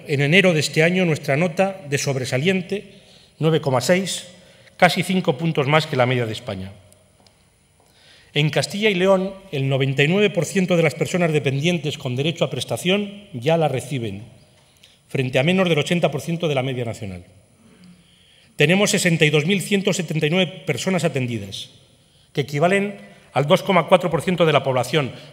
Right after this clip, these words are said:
por solo el uno coma cinco de media en España.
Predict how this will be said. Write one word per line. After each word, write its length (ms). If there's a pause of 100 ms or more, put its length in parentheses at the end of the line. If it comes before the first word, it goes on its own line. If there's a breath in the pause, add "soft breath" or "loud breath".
(100)
por 180
solo 320
el 100
uno 540
coma 380 (280)
cinco 840
de 160
media 520
en 120
España. 460